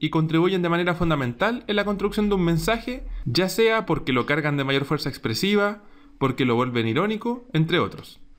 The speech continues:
Si bien algunos aspectos del lenguaje paraverbal están indicados en el texto dramático, algunos tonos o entonaciones, o se pueden deducir de los signos de puntuación, como por ejemplo las pausas o los silencios,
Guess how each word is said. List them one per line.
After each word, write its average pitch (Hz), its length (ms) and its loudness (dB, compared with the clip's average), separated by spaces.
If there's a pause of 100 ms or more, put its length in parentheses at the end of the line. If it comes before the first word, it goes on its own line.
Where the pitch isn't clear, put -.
(560)
Si 175 200 0
bien 233 380 0
algunos 208 320 0
aspectos 226 400 -2
del 214 140 0
lenguaje 196 340 0
paraverbal 185 720 0
están 196 260 -2
indicados 185 460 0
en 196 60 -4
el 190 120 -4
texto 202 280 -2
dramático, 190 680 0 (400)
algunos 135 420 0
tonos 180 300 0
o 160 80 0
entonaciones, 160 720 -2 (600)
o 151 100 0
se 180 140 2
pueden 202 280 0
deducir 175 380 2
de 214 80 0
los 214 120 2
signos 208 220 2
de 208 100 2
puntuación, 214 640 -2 (420)
como 147 180 2
por 135 140 0
ejemplo 156 260 0
las 143 140 2
pausas 170 360 -2
o 165 40 0
los 156 140 0
silencios, 214 600 -2